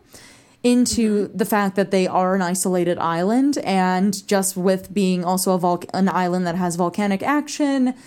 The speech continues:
Speaker 1: and a lot of other, like, really strong natural elements, that it would be very possible that it's just that it's easier to kind of, like, say, "Oh, it's because of this,"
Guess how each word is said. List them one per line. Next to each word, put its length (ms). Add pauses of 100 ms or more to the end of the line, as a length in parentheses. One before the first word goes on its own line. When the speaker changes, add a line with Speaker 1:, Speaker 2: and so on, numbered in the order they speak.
(280)
Speaker 1:
and 160
a 140
lot 280
of 80
other, 260
like, 220
really 760 (240)
strong 960 (140)
natural 460
elements, 460
that 280
it 60
would 180
be 240
very 360
possible 460
that 220
it's 200
just 440 (560)
that 260
it's 180
easier 560
to 160
kind 180
of, 160
like, 500 (220)
say, 640
"Oh, 220
it's 100
because 280
of 180
this," 680